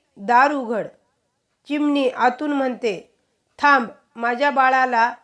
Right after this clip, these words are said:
झोपवते." इकडे कावळ्याला खूप भूक लागली होती. तो पावसाने ओला झाला होता आणि सगळीकडे पाणीच पाणी झाले होते. काय करतो बिचारा,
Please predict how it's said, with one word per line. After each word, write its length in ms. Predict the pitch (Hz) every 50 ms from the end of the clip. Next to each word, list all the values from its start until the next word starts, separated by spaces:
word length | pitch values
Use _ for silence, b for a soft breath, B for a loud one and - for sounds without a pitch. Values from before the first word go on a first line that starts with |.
| _ _ - 180 190
झोपवते." 760 | 233 226 - - 254 254 247 247 254 208 160 139 - _ _ _ _ _ _ _ _ _ _ _ _ _ _ _ _ _
इकडे 500 | 269 294 320 311 - 330 294 285 277 285
कावळ्याला 800 | 294 285 - _ - 294 311 330 359 370 392 381 349 311 285 277 285 277 _ _ _ _
खूप 300 | - - 381 403 415 381
भूक 260 | 311 320 359 381 285 349
लागली 340 | 311 302 285 277 277 302
होती. 580 | 330 311 320 302 - - 262 226 190 - - _ _ _ _ _ _ _ _ _ _ _ -
तो 160 | 339 330 311
पावसाने 800 | 311 311 - 269 269 277 269 285 320 302 285 269 254 254 262 262 - - _ -
ओला 320 | 240 240 240 240 254 269
झाला 300 | 240 269 262 254 254 254
होता 400 | 262 262 254 262 - 202 190 170 - - _ _ _ _ _ _ _ _ _ _ _ -
आणि 400 | 240 262 285 269 254 254 254 247
सगळीकडे 720 | - 269 254 233 277 311 330 320 302 277 262 254 247 247 254 - _ _ _ _ -
पाणीच 360 | 262 247 247 262 302 302 -
पाणी 480 | _ - 277 269 254 240 226 220 226 233 - _ _ _ _ - - 180
झाले 280 | 208 208 208 208 214
होते. 540 | 233 240 226 226 - 202 170 156 143 - _ _ _ _ _ _ _ _ _ _ _ -
काय 200 | 269 269 302 311
करतो 400 | 311 320 302 294 302 - 302 285
बिचारा, 580 | 240 269 269 - - 269 262 247 240 208 175